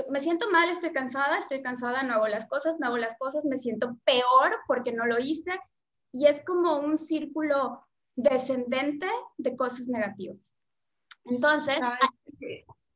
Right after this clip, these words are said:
Speaker 2: Eh, discúlpame, te interrumpo. ¿Sabes que he conocido varias mujeres con este, eh, esto que tú me estás diciendo y esa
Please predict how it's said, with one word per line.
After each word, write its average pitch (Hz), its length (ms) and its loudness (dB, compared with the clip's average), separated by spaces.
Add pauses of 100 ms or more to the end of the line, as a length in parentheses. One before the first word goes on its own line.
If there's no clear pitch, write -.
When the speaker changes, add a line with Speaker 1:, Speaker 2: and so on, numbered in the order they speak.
(200)
Speaker 2:
Eh, 233 220 -16
discúlpame, 247 680 -6
te 240 100 -6
interrumpo. 233 680 -6
¿Sabes 233 340 -6
que 294 100 -6
he 294 80 -10
conocido 277 600 -4
varias 240 420 -2
mujeres 254 480 -6
con 254 300 -2
este, 220 460 -6
eh, 240 440 -4
esto 247 220 -8
que 277 140 -8
tú 233 160 -8
me 220 120 -8
estás 240 420 -6
diciendo 233 600 -8
y 233 120 -4
esa 208 240 -8